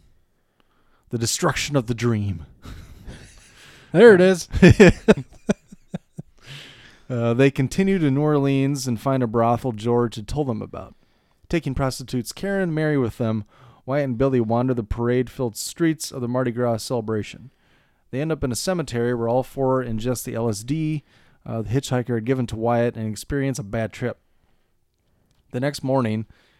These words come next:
Speaker 1: as they are overtaken on a two-lane country road by an old pickup truck,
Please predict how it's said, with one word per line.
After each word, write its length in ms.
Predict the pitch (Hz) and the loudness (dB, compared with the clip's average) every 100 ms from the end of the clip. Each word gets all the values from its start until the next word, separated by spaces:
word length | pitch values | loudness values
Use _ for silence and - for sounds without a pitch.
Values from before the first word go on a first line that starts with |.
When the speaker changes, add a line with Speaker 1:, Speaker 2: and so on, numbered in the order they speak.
| _ | _
Speaker 1:
as 120 | 123 107 | -14 -6
they 120 | 110 | -4
are 100 | 110 | -4
overtaken 880 | 156 151 - 147 135 135 135 131 135 _ | -4 -4 -2 -4 -2 -4 -4 -6 -10 _
on 140 | 123 | -8
a 140 | 117 113 | -6 -8
two-lane 400 | - 151 139 123 | -8 -4 -4 -4
country 320 | 143 131 127 | -6 -6 -4
road 260 | 120 123 117 | 0 0 0
by 120 | 113 | -2
an 80 | 120 | -2
old 200 | 127 - | -2 -2
pickup 280 | 180 139 | -2 -6
truck, 360 | - 107 92 - | -8 -10 -10 -14